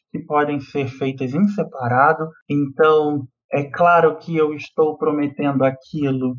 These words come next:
que eu não vou ter condições de cumprir, porque uma história dos livros no mundo e no Brasil, como eu acho que essa entrevista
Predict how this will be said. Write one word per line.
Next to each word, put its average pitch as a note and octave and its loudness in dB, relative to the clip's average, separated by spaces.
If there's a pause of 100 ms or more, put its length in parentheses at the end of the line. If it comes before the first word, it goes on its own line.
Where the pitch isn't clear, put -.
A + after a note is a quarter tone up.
que - -8
eu C#3 -2
não F3 2
vou D#3+ 0
ter D3 -2
condições C3+ -2
de C3 -4
cumprir, C#3+ -4 (260)
porque D3+ -2
uma C#3+ 2
história E3+ 0
dos D#3 -6
livros C#3 -2
no C#3 -2
mundo B2+ 0
e B2+ 0
no C3 0
Brasil, B2 0
como C3+ 0
eu C3 2
acho C3 0
que - -4
essa F#3+ 0
entrevista C#3 -2